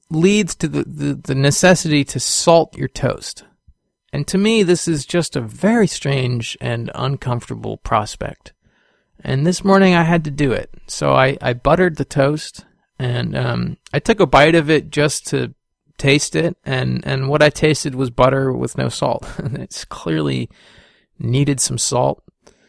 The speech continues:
And so I took the salt grinder and ground a little bit of salt into my hand, my palm, and then I proceeded to sprinkle it on the toast. Now,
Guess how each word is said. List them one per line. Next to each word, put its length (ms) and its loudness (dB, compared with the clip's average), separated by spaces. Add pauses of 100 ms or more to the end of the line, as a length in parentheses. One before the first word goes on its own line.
(400)
And 460 -2
so 240 4
I 140 8
took 300 0
the 100 -6
salt 420 0
grinder 480 0
and 160 -4
ground 360 0
a 60 -8
little 180 -4
bit 120 -4
of 80 -8
salt 340 -2
into 180 -10
my 180 -10
hand, 640 -6
my 140 -12
palm, 560 -4
and 260 -6
then 120 -6
I 260 -8 (100)
proceeded 500 -8
to 120 -14
sprinkle 600 -8
it 140 -8 (1700)
on 160 -8
the 80 -14
toast. 540 -14 (1300)
Now, 640 4